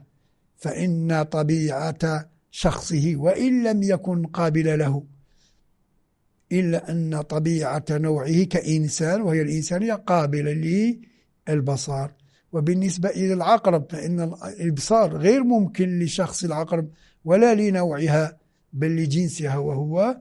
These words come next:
كونها حيواني، يعني حيوان، يعني بوصفها حيوان، حيوانا يمكن أن تبصر. نعم، يمكن أن تكتسب هذه الملكة، لكن كنوع، نوع العقرب لا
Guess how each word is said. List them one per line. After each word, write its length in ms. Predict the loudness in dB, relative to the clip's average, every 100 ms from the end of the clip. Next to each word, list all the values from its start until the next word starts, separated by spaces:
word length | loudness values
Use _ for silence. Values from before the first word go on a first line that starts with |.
| -12 _
كونها 680 | -4 -2 -2 -2 0 -2 -6 _
حيواني، 760 | -8 -2 0 0 0 -2 -6 -10
يعني 420 | -10 -8 -4 -4 -4 -8 -16 _ _
حيوان، 500 | -6 -4 -4 -6 -10 _ _
يعني 280 | -12 -6 -6
بوصفها 680 | -2 -2 -2 -4 -6 -6 -6
حيوان، 600 | -6 -6 -6 -4 -6 -8 -14 _ _
حيوانا 600 | -10 -6 -4 -4 -4 -6 -4
يمكن 380 | -4 -4 -10
أن 160 | -10 -10
تبصر. 640 | -10 -12 -14 -14 -12 -16 _ _ _ _ _ _ _ _ -12
نعم، 420 | -10 -8 -10 -8
يمكن 340 | -6 -6 -6 -10
أن 160 | -10
تكتسب 520 | -12 -10 -10 -8 -6
هذه 440 | -6 -6 -4 -4 -4
الملكة، 480 | -4 -4 -8 -10 -14 _ _ -8
لكن 340 | -6 -2 -4
كنوع، 540 | -2 -2 -2 -4 -6 -4
نوع 280 | -2 -2
العقرب 500 | -2 -4 -6 -6 -4
لا 180 | -6 -8